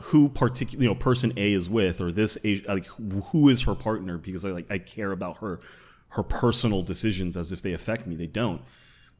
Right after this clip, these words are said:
The, the, the reason I think that it's important is because if you're putting out work, if you're putting out representation, if you're speaking for the community or whatever, I think we gotta be comfortable with the idea that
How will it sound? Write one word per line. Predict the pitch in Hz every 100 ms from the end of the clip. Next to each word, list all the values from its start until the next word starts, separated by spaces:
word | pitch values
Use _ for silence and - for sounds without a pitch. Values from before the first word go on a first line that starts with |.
| -
The, | 131
the, | 123 - 131
the | 120 123 127
reason | 113 185 202 190
I | 135
think | 131 131
that | 120
it's | 107 104
important | 92 131 123 104
is | 95
because | 92 98 104 87 -
if | 139 151
you're |
putting | 127 156 127
out | 107 76
work, | 90 101 - -
if | 98
you're | 120
putting | 127 110
out | 101 92
representation, | 90 90 90 90 85 92 90
if | 123 123
you're | 127
speaking | - - - 101 104
for | 104
the | 92
community | - 87 95 87 82
or | 80
whatever, | 87 123 85 80 - - - - 123
I |
think | 131 180
we | 160
gotta | 143
be | 120
comfortable | - 160 202 - 131 120
with | 107
the | 104
idea | 95 87 90 80 78 - - - -
that | 117 104 - - -